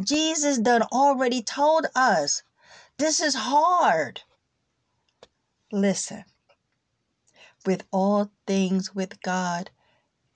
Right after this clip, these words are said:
it's possible. It is possible to come out of the sin of adultery, just like with any other sin. So, let us pray.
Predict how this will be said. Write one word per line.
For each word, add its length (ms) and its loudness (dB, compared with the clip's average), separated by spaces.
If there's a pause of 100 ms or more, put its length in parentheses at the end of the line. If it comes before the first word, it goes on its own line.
(800)
it's 340 -2
possible. 960 -10 (600)
It 240 2 (120)
is 380 4 (260)
possible 920 -6 (400)
to 260 -2
come 420 0 (120)
out 320 0 (120)
of 280 2
the 140 2
sin 640 0 (140)
of 220 0
adultery, 1000 -2 (400)
just 360 0
like 280 0
with 200 -2 (100)
any 360 0
other 360 2
sin. 600 -2 (440)
So, 380 -2 (360)
let 260 0
us 260 -2
pray. 440 -2